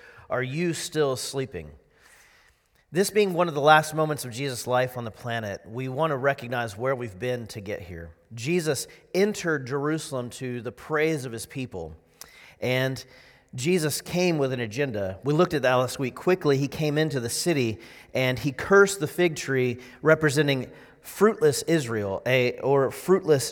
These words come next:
Judaism, an empty religion. And he, he cursed that fig tree for being fruitless, much like he looks at his church today seeking fruit.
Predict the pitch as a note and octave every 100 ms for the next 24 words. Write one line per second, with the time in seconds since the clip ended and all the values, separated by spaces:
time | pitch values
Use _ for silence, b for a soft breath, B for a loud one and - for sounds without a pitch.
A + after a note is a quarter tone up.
0 | A#2 A#2 C#3 B2 D3 B2 G#2+ F2+ E2+ -
1 | - - B2+ - D#3+ E3 D3 B2+ B2 A#2+
2 | A2 G2+ C3 C3+ C3+ C3+ B2 B B B
3 | B D#3 D3 B2+ - _ _ _ - -
4 | G#3 F#3+ - - - - _ _ _ _
5 | C3+ D#3 - - F#3 D#3 - C3 A2+ A2
6 | C#3+ C3+ C#3 A#2 E3 D#3 F#2+ D2 - -
7 | _ B2+ D#3 D#3+ E3 D3+ D3 C#3+ D3 C#3
8 | A#2 - D3+ C3+ A#2+ B2+ B2 G#2+ - C3
9 | A#2 G#2 C3 G#2 -